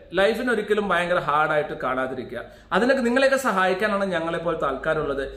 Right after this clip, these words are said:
ഈ video ഇഷ്ടപ്പെട്ടാൽ like ചെയ്യാൻ മറക്കാതിരിക്കുക. പക്ഷേ എന്തെങ്കിലും ആവശ്യമുണ്ടെങ്കിൽ നിങ്ങൾക്ക് സംശയം അപ്പടിക്കുന്നേ നിങ്ങൾ WhatsApp ചെയ്യൂ, അല്ലെങ്കിൽ നമ്മുടെ കമന്റ് ബോക്സിൽ എഴുതൂ. ഈ channel ഇതുവരെ subscribe ചെയ്തിട്ടില്ലെങ്കിൽ അത് വലിയൊരു അബദ്ധമാണ്. നിങ്ങളൊരു company secretary അല്ലെങ്കിൽ professional കോഴ്സ് പഠിക്കുന്ന ആളാണെങ്കിൽ subscribe ചെയ്തോളൂ.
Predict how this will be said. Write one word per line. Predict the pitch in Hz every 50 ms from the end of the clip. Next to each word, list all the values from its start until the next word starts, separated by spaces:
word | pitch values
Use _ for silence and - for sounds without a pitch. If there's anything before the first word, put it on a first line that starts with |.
| - - -
ഈ |
video | 170 190 220 220 226
ഇഷ്ടപ്പെട്ടാൽ | 214 220 - 240 233 220 220 190 214 214 202
like | 185 185 185 185
ചെയ്യാൻ | 214 214 202 185
മറക്കാതിരിക്കുക. | 180 180 180 185 185 180 180 170 170 185
പക്ഷേ | 175 185 175 196
എന്തെങ്കിലും | 202 202 208 226 226 233 233 220
ആവശ്യമുണ്ടെങ്കിൽ | 202 208 214 202 - 226 226 214
നിങ്ങൾക്ക് | 220 220 220 220 220 208
സംശയം | 208 196 247 240 233 233
അപ്പടിക്കുന്നേ | 220 - - - 269 254 254 262 269 262 226
നിങ്ങൾ | 190 165 175 202 208 226 233
WhatsApp | 226 226 226 226 175 202 214 214 208 208 226 254 240
ചെയ്യൂ, | 262 262 220 170 - - - - - - - - - -
അല്ലെങ്കിൽ | 165 180 208 226 226
നമ്മുടെ | 220 208 208 214
കമന്റ് | 220 214 196 208 214 208
ബോക്സിൽ | 208 214 196 - 226 226
എഴുതൂ. | 226 214 190 185 131 - - - - - - - - - - - - - - - - - - - - - - - - - - - _ _ _ _ _ _ - - - - - - - - - - - - - - -
ഈ | 226 269 302 311 -
channel | - 254 247 226 233 262 294 277
ഇതുവരെ | 254 254 254 262
subscribe | - 233 220 220 - 233 247 254 269 240
ചെയ്തിട്ടില്ലെങ്കിൽ | 214 220 220 233 226 226 208 202 202 196 196 190
അത് | 156 175 185
വലിയൊരു | 190 190 196 202 196
അബദ്ധമാണ്. | 165 170 170 165 175 202 196 180 170 170 - 170
നിങ്ങളൊരു | 160 156 160 165 160
company | 156 151 160 165
secretary | 160 185 165 175 170 170 175
അല്ലെങ്കിൽ | 165 160 165 175
professional | 170 175 147 - - 151 165
കോഴ്സ് | 156 160 151 - -
പഠിക്കുന്ന | 147 135 135 - 160 156
ആളാണെങ്കിൽ | 147 143 143 143 143 143
subscribe | 139 - 127 - - 151 151 139
ചെയ്തോളൂ. | 143 139 139 139 143 151